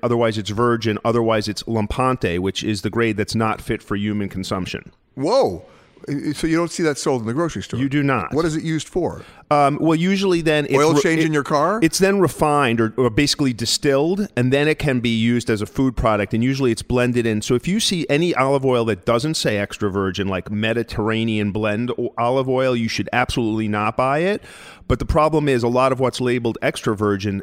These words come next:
Speaker 1: does not meet the legal standard, and that's really what this whole sort of scandal that's gotten a lot of publicity has been about.
Speaker 2: Okay, so this begs the question:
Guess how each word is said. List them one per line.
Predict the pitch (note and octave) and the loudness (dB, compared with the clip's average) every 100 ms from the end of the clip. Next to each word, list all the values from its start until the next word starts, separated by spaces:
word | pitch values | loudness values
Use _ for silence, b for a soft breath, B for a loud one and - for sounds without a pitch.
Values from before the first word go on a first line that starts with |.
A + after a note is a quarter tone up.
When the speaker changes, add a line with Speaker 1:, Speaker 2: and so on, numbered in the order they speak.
| - | -6
Speaker 1:
does | A2+ A2 | -4 0
not | A#2+ B2+ A#2 | 0 0 0
meet | B2 A#2+ | -2 -2
the | A2+ | -2
legal | A#2 A2 | -2 -2
standard, | G#2 B2+ B2 A2 G2+ | -2 -2 0 0 0
and | A#2 | 0
that's | C3 - | 0 0
really | B2+ A#2 | 0 2
what | A2 G#2+ - | 2 0 0
this | G#2+ - | -2 0
whole | A#2 A2 | 0 0
sort | A2 A#2 A2 | 0 -2 -2
of | F#2 | -2
scandal | - A#2+ A2 A2+ G#2 | -2 -2 -2 0 -2
that's | G2 F2+ | -4 -4
gotten | - G2+ | -4 -4
a | F#2+ | -2
lot | G2+ | -4
of | F#2 | -2
publicity | G2+ G2 F#2+ F2+ F2 | -2 -2 -4 -6 -6
has | F2+ | -6
been | - F2+ | -6 -6
about. | E2 D#2 - - - | -6 -8 -10 -10 -4
Speaker 2:
Okay, | D#3+ D3 A2 | -4 -2 -4
so | - D3+ | -4 -4
this | D#3 - | -4 -2
begs | F3+ E3+ C3 | 0 0 -2
the | C#3 | -4
question: | E3 D3+ C3 | -2 -2 -4